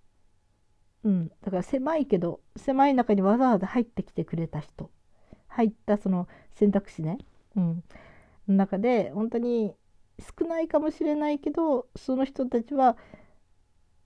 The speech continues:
うん、ちゃんと彼女の中身を掴んでしまった人たち。うん。うん、それでもいいのかな。それも一つの賢明な生き方なのかな。ただ、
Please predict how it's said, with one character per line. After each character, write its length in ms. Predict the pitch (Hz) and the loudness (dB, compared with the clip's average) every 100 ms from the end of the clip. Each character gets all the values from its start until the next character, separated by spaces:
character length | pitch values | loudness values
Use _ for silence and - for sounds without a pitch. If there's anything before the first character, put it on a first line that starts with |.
| _ _ - - - - _ _ 196 | _ _ -20 -20 -20 -20 _ _ 2
う 80 | |
ん、 200 | 196 165 - _ _ _ | 2 2 -2 _ _ _
ち 80 | - | -8
ゃ 40 | 262 | -4
ん 80 | |
と 140 | 254 208 | -2 2
彼 260 | 220 196 | 4 4
女 100 | 180 | 2
の 300 | 170 151 127 - _ _ - - | -2 -4 -8 -14 _ _ -20 -2
中 260 | 208 202 202 | 0 4 4
身 200 | 180 - | 2 2
を 260 | 262 - - - | 0 0 -4 -18
掴 240 | - 233 | -4 2
ん 60 | 214 | 2
で 60 | - | 0
し 140 | - | -6
ま 60 | 139 | -10
っ 40 | |
た 120 | - | -10
人 200 | - - | -12 -12
た 120 | - | -14
ち。 40 | - - - _ - - - _ _ _ 175 | -16 -20 -20 _ -20 -20 -20 _ _ _ -4
う 20 | |
ん。 460 | 160 151 143 139 143 - _ _ - - - - - - | -2 -4 -6 -10 -14 -20 _ _ -20 -20 -20 -20 -20 -8
う 40 | 156 | -4
ん、 640 | 147 151 147 147 147 147 - | -2 -2 -6 -8 -10 -12 -8
そ 80 | 151 | -4
れ 120 | 135 | -2
で 100 | 135 | -2
も 160 | 143 151 | -2 0
い 180 | 196 262 | 0 2
い 40 | |
の 140 | 247 | 0
か 120 | 226 185 | 0 0
な。 480 | 208 233 226 214 | 2 2 2 2
そ 120 | 202 190 | 0 -2
れ 60 | |
も 80 | 180 | -4
一 200 | - 226 | -4 -4
つ 80 | 226 | -4
の 100 | 175 | -2
賢 220 | 196 190 | 0 2
明 160 | 202 196 | 4 4
な 120 | 196 | 0
生 80 | - | -2
き 100 | - | -8
方 300 | 208 240 254 | -6 -4 -2
な 120 | 233 | -2
の 80 | 208 | -2
か 140 | 185 | 0
な。 400 | 196 208 190 190 | 0 2 0 -2
た 120 | - | 0
だ、 140 | 254 | 2